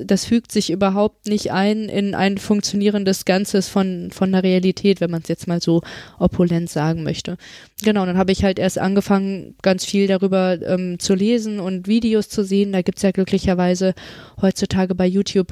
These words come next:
riesige Angebote über all diese Phänomene.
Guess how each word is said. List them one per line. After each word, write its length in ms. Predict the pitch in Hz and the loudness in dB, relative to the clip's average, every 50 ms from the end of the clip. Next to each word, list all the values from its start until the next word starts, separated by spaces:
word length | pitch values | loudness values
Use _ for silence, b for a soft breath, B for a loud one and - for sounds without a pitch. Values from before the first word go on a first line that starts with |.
| - 139 180 | -4 -2 0
riesige 400 | 202 196 190 - 202 180 185 - | 0 0 2 2 0 0 2 0
Angebote 520 | - 190 214 226 202 196 208 208 214 - 214 | 0 0 0 0 0 2 2 0 0 0 -4
über 220 | 156 190 196 190 | -4 -2 -2 -2
all 240 | 165 185 190 202 196 | 0 0 0 0 0
diese 300 | - 196 196 190 202 190 | -2 -2 -2 0 0 0
Phänomene. 640 | - 202 190 190 185 185 190 190 190 190 196 196 | 0 0 0 0 0 0 0 0 2 2 0 -2